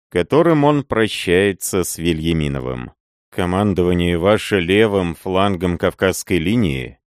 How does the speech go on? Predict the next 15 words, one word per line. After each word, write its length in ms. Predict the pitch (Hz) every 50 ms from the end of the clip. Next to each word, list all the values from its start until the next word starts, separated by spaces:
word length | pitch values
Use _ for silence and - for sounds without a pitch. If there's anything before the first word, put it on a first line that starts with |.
| _ _
писал 420 | - 78 - - 98 87 80 80
он 180 | 95 107 110 95
двадцать 420 | 76 73 82 85 - - 87 78
шестого 500 | - - 85 - - - 95 85 73 78
марта, 560 | 82 85 82 80 69 - _ 78 73 65 62 - _ _ _ _ _ _ _ _
«совершенно 800 | - - 110 107 101 110 104 - - 160 156 160 160 151 143 139
успокаивало 880 | 131 - - - 131 127 - - 127 107 87 76 71 71 76 71 71
меня 400 | 71 76 78 80 82 90 98 104
относительно 640 | 95 - - 85 82 - 117 107 - 107 101 98 95
безопасности 880 | 87 85 90 85 92 90 - 117 117 117 - - 101 92 - - - 95
столь 460 | 85 - - - - 113 117 107 101
значительного 920 | 87 80 87 95 92 - - 131 135 - - 127 107 107 107 101 101 101
пространства 920 | - - 85 87 82 - - - 92 92 98 104 98 - - - 95 90 -
Кавказской 640 | - 85 78 - - 85 82 - - - - 87 82
области. 720 | 78 78 71 73 73 71 - - - 78 76 73 71